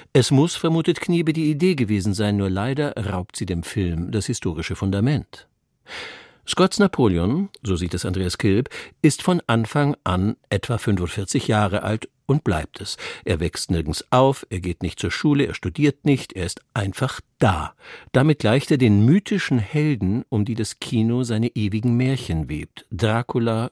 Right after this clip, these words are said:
Godzilla, Bambi, Zorro, Frankensteins Monster. Nur dass der Mythos in seinem Fall an einer Figur haftet,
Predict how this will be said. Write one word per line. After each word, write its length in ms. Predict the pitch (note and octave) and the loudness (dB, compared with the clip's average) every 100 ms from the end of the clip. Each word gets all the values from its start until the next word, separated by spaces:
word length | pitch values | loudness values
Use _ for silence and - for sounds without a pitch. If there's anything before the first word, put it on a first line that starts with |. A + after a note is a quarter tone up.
| F#2 | -6
Godzilla, 680 | E2 - - A#2+ A2+ A2 A2 | -6 -6 0 2 2 0 0
Bambi, 680 | F2+ G2 G#2+ G2+ G#2 G#2+ - | 2 2 2 0 0 -2 -4
Zorro, 560 | - A#2 E2 D2 - - _ | -2 0 0 -4 -8 -16 _
Frankensteins 720 | - G#2+ F#2 - G#2 - E2+ - | -6 -2 -2 -2 -4 -2 -2 2
Monster. 600 | G#2 G#2 - G2 F#2+ - - - - _ _ | 2 2 -2 -2 -2 -4 -12 -20 -20 _ _
Nur 160 | - B2+ | 4 4
dass 200 | A#2 - | 4 0
der 100 | F#2+ | 0
Mythos 760 | G2+ F3 - F2+ - - - - | 2 0 0 -2 -2 -8 -10 -4
in 140 | G2 | -4
seinem 380 | E2 D#3+ A#2 D2+ | 0 0 0 -2
Fall 400 | - E2+ F#2 - | -8 -8 -6 -4
an 140 | A2 | -4
einer 200 | G2 F2+ | -2 -4
Figur 440 | - F#2+ D#3 C#3+ F#2+ | -4 -2 2 2 0
haftet, 460 | F#2+ - A#2+ - | -6 -4 -4 -4